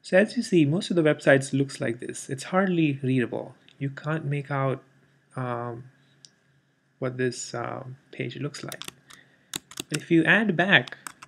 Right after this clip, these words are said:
the viewport and hit refresh, you can see that it is scaled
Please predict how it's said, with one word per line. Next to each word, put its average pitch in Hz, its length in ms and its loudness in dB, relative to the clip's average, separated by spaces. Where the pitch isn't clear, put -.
the 131 100 -2
viewport 131 540 -2
and 135 140 -4
hit 127 180 -8
refresh, - 580 -4
you 185 80 -2
can 196 120 -4
see 185 240 2
that 151 160 4
it 147 140 -2
is 143 140 -2
scaled 147 580 -4